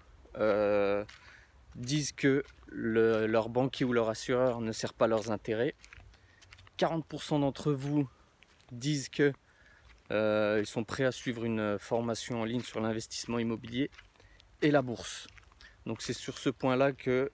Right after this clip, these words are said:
euh, je reviens sur le nouveau sondage que j'ai mis en place. Donc, euh, donc voilà, ce que j'ai décidé de faire, c'est, euh, courtier en crédit et en assurance des personnes.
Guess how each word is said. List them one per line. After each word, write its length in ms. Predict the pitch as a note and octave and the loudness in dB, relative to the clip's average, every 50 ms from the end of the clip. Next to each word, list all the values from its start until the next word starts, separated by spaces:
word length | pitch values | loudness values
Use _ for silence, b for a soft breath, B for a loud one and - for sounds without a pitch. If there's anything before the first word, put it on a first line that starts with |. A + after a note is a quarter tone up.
| - | -2
euh, 180 | C3+ A#2+ A2 A2 | -2 0 0 0
je 100 | G#2+ A2+ | -2 -2
reviens 300 | A2+ A#2 A2 A#2 B2+ B2+ | -4 -4 -2 -2 -4 -4
sur 380 | - - - C3+ B2 A#2 - b b b b b b b b - | -4 -6 -6 -4 -4 -4 -6 b b b b b b b b -6
le 160 | A#2 A2+ A#2+ | -2 0 0
nouveau 200 | B2 A#2+ A#2 A#2+ | 0 0 0 -2
sondage 440 | A#2 - - A#2+ A2 G#2+ - - - | -4 -2 -4 -2 0 0 -2 -2 -6
que 80 | - B2 | -8 -4
j'ai 120 | A#2 A#2+ | -2 -2
mis 140 | A#2 A#2+ A#2+ | -2 0 -2
en 100 | A#2 A2+ | -2 -4
place. 380 | - - G#2+ - - - - - - - - - _ - - - - - - _ - - - - - B B B B B B B B B B B B - - | -2 -2 -2 -2 -2 -8 -14 -16 -20 -20 -20 -20 _ -20 -20 -20 -20 -20 -20 _ -20 -20 -10 -10 -10 B B B B B B B B B B B B -16 -6
Donc, 340 | - A2+ A#2 A2+ - - - | -2 -2 -2 -2 -2 -2 2
euh, 680 | A#2 A2+ A2+ A2+ A2+ A2+ A2+ A2+ A2 A2 A2+ A2 A2 A2 | 4 4 6 6 6 6 4 4 4 4 4 4 4 2
donc 280 | A2 A2+ C#3 D#3 D#3 | 2 2 2 2 2
voilà, 360 | B2 B2+ C3 C3+ C3+ C#3+ D3+ D#3 | 4 4 6 6 8 6 4 2
ce 100 | - - | 0 -2
que 80 | - | -2
j'ai 140 | D#3 C#3+ D#3+ | 0 0 2
décidé 360 | D3 D#3 D#3 - - D3+ D3 | 2 0 -2 -2 -2 -2 -2
de 80 | D3 - | -2 -2
faire, 360 | - - E3+ E3 D#3+ D3 - B B B B B B B B B B B B | 0 4 4 4 4 2 -2 B B B B B B B B B B B B
c'est, 520 | - - - - - C#3 C#3 C#3 C#3 C#3+ | -10 -8 -6 -2 2 2 4 4 4 2
euh, 240 | - - A2+ A2+ A#2 A2 - - | 2 2 2 2 0 -2 -6 -8
courtier 480 | - - A#2+ - - - - D3+ C#3+ C#3 | -6 -6 -6 -4 -6 -2 0 2 4 4
en 260 | B2 A2+ A#2+ A2+ A2+ | 2 2 0 -2 -4
crédit 480 | - - - - D3+ C3 B2+ C#3+ D#3 D#3 - - - - - | -4 -4 0 2 2 2 2 -4 -4 -4 -6 -10 -12 2 4
et 180 | D#3+ E3+ F3 - - - - | 4 4 4 2 -4 -6 0
en 160 | D#3+ C#3+ C#3 | 2 4 4
assurance 420 | C3+ C3 - - C3+ C3+ C#3+ C3 A#2+ | 2 0 0 -2 0 0 0 0 0
des 220 | A#2+ C3 D3 D#3+ - - - - - - | 0 0 0 0 0 -8 -20 -20 -2 4
personnes. 520 | - D3+ - - - - C#3+ B2 A2+ G2 | 4 4 4 2 -2 0 0 0 0 -4